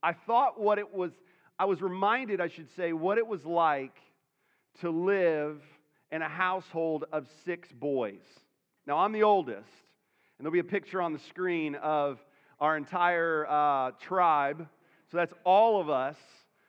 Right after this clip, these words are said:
Um, and, uh, that tr-, that palm tree that's slanted like that was already like that before we sat on it, just in case you're wondering. But I thought back, I was sitting there and I was thinking back to, like,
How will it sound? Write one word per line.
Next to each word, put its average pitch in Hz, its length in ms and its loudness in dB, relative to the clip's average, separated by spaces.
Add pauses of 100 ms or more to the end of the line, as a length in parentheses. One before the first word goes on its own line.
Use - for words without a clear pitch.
(120)
Um, 135 560 -2 (800)
and, 143 360 -4
uh, 139 280 2
that 165 180 -2
tr-, - 220 -14
that 185 280 0
palm 190 300 2
tree 202 240 -4
that's 175 240 -4
slanted 175 300 -2
like 180 180 0
that 180 160 0
was 156 140 -6
already 160 320 2
like 147 300 2
that 139 120 -2
before 139 280 -6
we 135 100 -6
sat 139 280 0
on 139 200 0
it, 117 100 -10
just 135 180 -12
in 135 60 -12
case 139 300 -6
you're 139 100 -6
wondering. 131 400 -4 (1700)
But 180 100 4
I 226 140 4
thought 277 280 2
back, 220 300 4
I 196 80 0
was 190 220 -2
sitting 277 240 -4
there 226 160 2
and 202 100 2
I 190 40 4
was 190 120 -2
thinking 233 400 -4
back 180 400 2
to, 196 100 -6
like, 185 360 0